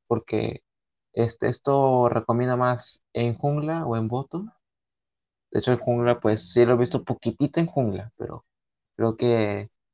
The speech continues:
este, me parece que está mejor en bottom, porque sí, como dices, parece más un ofensivo. Gel ítems sería, podría ser la banda Muscle,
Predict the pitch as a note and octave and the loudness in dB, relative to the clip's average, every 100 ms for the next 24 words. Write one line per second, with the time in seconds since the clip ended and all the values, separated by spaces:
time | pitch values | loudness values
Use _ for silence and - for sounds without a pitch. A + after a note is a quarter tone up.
0 | _ - A2+ - G#2+ G2+ - - - _ | _ -4 -4 -2 -4 -4 -4 -8 -14 _
1 | _ _ _ _ A#2 A2+ A2 A#2 A#2+ A#2 | _ _ _ _ -2 2 2 2 -2 -2
2 | A#2+ B2 B2 A2+ A2+ - G2 G#2 _ _ | -2 -2 -2 -2 -4 -6 -12 -14 _ _
3 | _ - A2+ A2+ - A#2 G#2+ A2 B2+ A#2+ | _ 0 2 2 0 -2 -2 -2 -4 -8
4 | - _ - G#2+ A#2 A#2 B2 A#2+ A2+ G#2+ | -14 _ -2 -2 0 -4 -2 -4 -4 -4
5 | A2 G#2 - _ _ _ _ _ _ _ | -4 -4 -6 _ _ _ _ _ _ _
6 | _ _ D3+ E3+ - D#3 E3 B2 G#2+ - | _ _ 4 4 6 6 6 4 2 0
7 | - A2 B2 C#3+ C#3+ - _ _ _ A#2 | 0 4 4 4 2 -4 _ _ _ 4
8 | B2+ A#2+ B2 A#2+ A2+ A2+ C3+ D3 C#3+ C#3 | 4 2 0 2 4 2 2 -2 -2 -4
9 | - D#3+ F3+ | 0 0 0